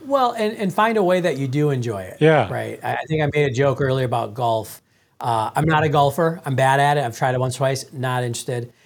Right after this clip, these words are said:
Speaker 1: And, and nothing against m-, my friends who love to golf and, and love a beautiful day on the links. I get it.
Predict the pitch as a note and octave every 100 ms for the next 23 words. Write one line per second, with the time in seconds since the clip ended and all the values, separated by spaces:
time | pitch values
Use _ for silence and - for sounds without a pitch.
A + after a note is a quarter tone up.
0 | _ _ A#3 A3+ - A3 G3+ G#3 - G3+
1 | G#3+ C#4+ A3+ D#3 D3+ E3+ D3 - - _
2 | F3 E3+ - C#3+ F3+ D#3+ D3+ - C#3+ C3
3 | C3 C3+ C#3 D#3 B2 B2+ C#3+ C#3+ G#2+ G#2+
4 | A2 A2 A#2 A#2+ B2 A#2 B2 - B2 B2
5 | A#2+ A#2+ B2 B2+ B2+ G#2 C#3+ E3 C3